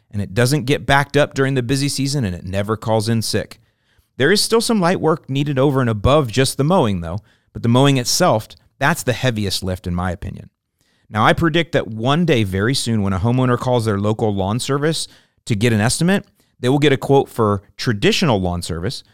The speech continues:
which is what you'd expect now, like a weekly mow, trim and blow, plus some landscape maintenance a couple times a year. But they'll also get a quote for hybrid lawn service, which includes the purchase or lease of a robot mower,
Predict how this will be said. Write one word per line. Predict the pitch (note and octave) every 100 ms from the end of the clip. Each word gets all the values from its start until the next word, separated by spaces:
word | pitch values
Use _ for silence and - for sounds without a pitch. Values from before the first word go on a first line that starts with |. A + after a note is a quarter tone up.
| _
which | - B2 C3
is | B2 B2+
what | E3+ E3
you'd |
expect | E3+ - D#3 C#3
now, | B2+ A2+ E2+
like | F2 F#2+
a |
weekly | F#2+ G#2+ - A2
mow, | G#2 G2+ G#2+ G#2+ G#2 G#2+ -
trim | - G#2+ B2
and | B2
blow, | G#2 F#2+
plus | G2 C3+ C3+
some | C#3+ A#2+
landscape | G#2+ A2+ - A2 A2
maintenance | G2+ F2 G2
a | F#2+
couple | G2+ G2
times | G2 G#2 A#2
a | A2
year. | F#2 A2 _ _ _ _
But | A#2+ A#2
they'll | A#2 -
also | C3+ E3 A3+ A3 D#3+
get | A2+
a | G2+
quote | - G#2 -
for | A2 A2+
hybrid | C#3+ D#3+ D3 A#2+
lawn | G2 F2+
service, | F2 D2 - - - _ _
which | B2 B2+
includes | C3+ - C#3 A2+
the | G#2+
purchase | - C#3 C#3 F3 -
or | F3 E3
lease | C3 B2+ -
of | G#2+ F#2+
a |
robot | F#2 F#2+ C#3+ F#3 A#2 G2+
mower, | F#2+ F2+